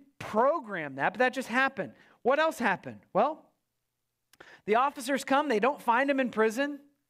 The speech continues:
They, they, they report this to the powers that be, and the religious leaders are upset, perplexed. They don't know what's going on.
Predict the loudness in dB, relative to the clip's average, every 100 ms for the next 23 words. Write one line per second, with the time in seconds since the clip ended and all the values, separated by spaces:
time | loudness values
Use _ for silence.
0 | _ _ _ _ _ _ _ -2 0 0
1 | 0 0 0 0 0 2 -2 -2 0 0
2 | 2 -2 -2 -4 -2 0 2 0 2 2
3 | 2 0 -2 0 -2 0 0 2 2 2
4 | 0 -2 -4 -2 2 0 -2 -2 0 2
5 | 2 2 0 0 0 0 -4 -10 -4 0
6 | 0 0 -2 0 2 2 2 2 0 -2
7 | 0 0 2 4 4